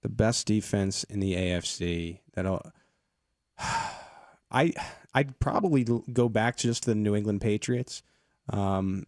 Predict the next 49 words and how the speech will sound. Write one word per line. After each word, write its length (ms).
and 340
less 440
really, 280
I 40
think, 180
about 260
the 80
personnel 760
and 160
more 300
what 280
Bill 160
Belichick 540
was 160
able 300
to 140
do, 580
uh, 100
as 180
far 280
as 480
equalizing 720
Tyreek 420
Hill 140
and 100
Travis 340
Kelce 300
in 100
the 120
A 40
F 80
C 120
title 300
game. 240
If 100
there's 200
anyone, 760
and 100
they 80
play 220
late 180
in 60
the 60
year 240
this 240
year, 260
if 80
there's 180
anyone 800